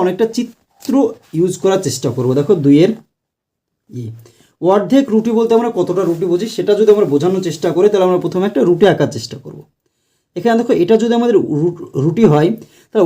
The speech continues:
অর্ধেক মানে কি দেখো, সমান দুই ভাগে ভাগ, তাহলে এটাকে আমি সমান দুই ভাগে ধরো ভাগ করে দিলাম। এখানে অর্ধেক রুটি, ধরো এই যে জায়গাটা রয়েছে অর্ধেক, এটা অর্ধেক আমার, এটা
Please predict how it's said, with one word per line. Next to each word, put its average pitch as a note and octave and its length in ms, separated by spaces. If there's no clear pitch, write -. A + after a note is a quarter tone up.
অর্ধেক F#3+ 380
মানে A#3+ 180
কি A#3+ 100
দেখো, B3 140
সমান B3 220
দুই A3+ 200
ভাগে A3 260
ভাগ, A#2+ 140
তাহলে G3+ 200
এটাকে G3+ 200
আমি A#3 160
সমান F#3 220
দুই D#3+ 160
ভাগে D#3 200
ধরো A3 100
ভাগ C3+ 100
করে A2+ 180
দিলাম। A#2 160
এখানে A#3 160
অর্ধেক F#3 360
রুটি, F#3+ 200
ধরো A#3 120
এই C#4 100
যে C#4 60
জায়গাটা F3+ 400
রয়েছে F3+ 200
অর্ধেক, D3 280
এটা F3 180
অর্ধেক F#3 260
আমার, A3+ 200
এটা C#3 100